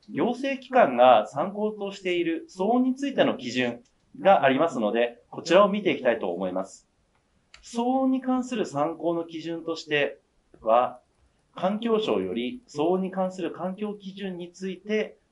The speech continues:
と示されている基準があります。環境基準は、地域の類型や時間の区分などによって、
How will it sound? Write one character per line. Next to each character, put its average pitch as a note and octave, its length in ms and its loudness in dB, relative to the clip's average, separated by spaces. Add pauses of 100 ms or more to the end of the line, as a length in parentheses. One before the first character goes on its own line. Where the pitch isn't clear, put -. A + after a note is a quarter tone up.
(100)
と D3 80 -4
示 C3+ 280 -4
さ D3 100 4
れ C3 80 -2
て G#2 120 -6
い G#2+ 40 -2
る D#3 380 -4
基 A2 120 -16
準 G2+ 200 -8
が B2+ 260 0
あ G2+ 40 -10
り - 80 -16
ま D#2+ 120 -14
す。 - 200 -20 (880)
環 E3 280 0
境 F#3 220 2
基 F#3 140 -8
準 G2+ 280 -4
は、 A#2+ 340 6 (220)
地 F#3 240 -4
域 G#3+ 220 -8
の F#3+ 160 -2
類 A2+ 260 -4
型 C3 160 -4
や A#2+ 420 6
時 - 140 -14
間 A#3 220 -4
の A#3 80 -4
区 A#3 120 -8
分 G#3+ 200 -2
な G#3 100 2
ど G#2+ 260 2 (140)
に C3+ 100 -10
よ B2 120 -2
っ B2 60 -10
て、 E3+ 360 0